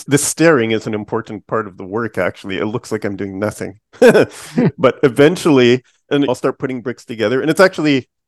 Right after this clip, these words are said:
I'll say it's a fairly frustrating process. And then when I come upon something that works, there's a feeling of satisfaction. And then I'm on to the next thing. I like being at the beginning of things.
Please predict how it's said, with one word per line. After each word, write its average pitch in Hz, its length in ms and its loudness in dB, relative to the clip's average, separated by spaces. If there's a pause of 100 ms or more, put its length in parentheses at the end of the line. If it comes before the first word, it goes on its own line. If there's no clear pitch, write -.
(120)
I'll 160 160 2
say 156 400 -2
it's - 160 -10
a 151 40 -14
fairly 165 360 -8
frustrating 131 720 -8
process. - 720 -6 (460)
And 123 140 0
then 120 240 -2 (160)
when 120 160 -4
I 107 220 -6 (520)
come 120 140 -4
upon 110 300 -4
something 101 720 -8
that 92 200 -8
works, - 560 -6 (160)
there's 110 180 -10
a 107 40 -10
feeling 113 340 -6
of 98 80 -6
satisfaction. 131 920 -2 (560)
And 127 100 -4
then 131 120 2
I'm 120 140 2
on 107 160 -2
to 113 100 -16
the 101 120 -8
next 98 320 -12
thing. 101 280 -14
I 120 80 0
like 147 240 0
being 127 200 -4
at 110 120 -6
the 110 60 -12
beginning 110 440 -10
of 117 100 -12
things. 123 480 -10